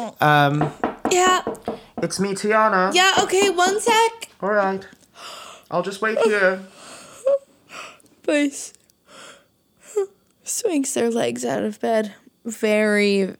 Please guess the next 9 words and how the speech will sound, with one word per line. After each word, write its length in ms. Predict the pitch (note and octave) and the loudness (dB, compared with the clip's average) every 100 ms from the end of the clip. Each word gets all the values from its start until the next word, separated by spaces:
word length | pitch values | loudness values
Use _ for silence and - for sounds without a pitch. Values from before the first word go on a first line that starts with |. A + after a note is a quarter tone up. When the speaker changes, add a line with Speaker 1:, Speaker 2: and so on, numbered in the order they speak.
| - | -6
Speaker 2:
very 600 | F#3+ F#3 F3+ F3+ F3+ F3+ | -6 0 0 2 0 -2
slowly 800 | - E3+ E3+ F3 E3 D#3 E3+ - _ _ - - | -4 -2 0 0 0 -2 -4 -10 _ _ -14 -2
and 240 | F#3+ F#3 | 0 0
gingerly 840 | - F#3 F#3 F3+ F3+ F3+ E3 E3 - | 0 0 0 2 0 0 -2 -4 -2
lowers 400 | E3+ D#3+ E3 E3 | 0 0 0 -2
themselves 420 | E3+ E3+ E3+ E3 | -8 -4 -6 -6
to 60 | |
the 80 | E3+ | -10
floor. 400 | D#3+ F3+ D#2+ - | -6 -4 -2 -4